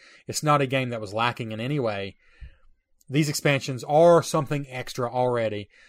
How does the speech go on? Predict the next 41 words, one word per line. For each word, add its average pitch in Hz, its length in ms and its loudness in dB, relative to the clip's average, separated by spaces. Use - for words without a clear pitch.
So - 160 -2
I 131 80 2
guess 147 420 2
maybe 127 340 -2
I 120 60 2
should 120 160 -8
be 113 80 -4
a 110 60 -2
little 117 180 -4
more 123 160 -6
forgiving 101 460 -10
and 101 60 -12
be 101 100 -6
like, - 180 -8
"You 156 60 -2
know 160 120 2
what? 147 380 2
It's - 160 -8
a - 20 -8
beautiful, 156 400 2
complete 139 400 -4
game. 117 440 -6
The 120 100 -2
expansions 156 600 -2
are 123 180 -4
just 127 600 0
extra 135 400 0
already." 139 600 2
So, 110 600 0
hey, 101 360 -6
if 107 120 -12
people 156 280 0
go 143 180 6
and 135 100 0
buy 123 160 2
the 110 60 -4
retail 127 320 0
version 120 300 -2
of 113 60 -6
the 113 60 -6
expansions, 110 680 -10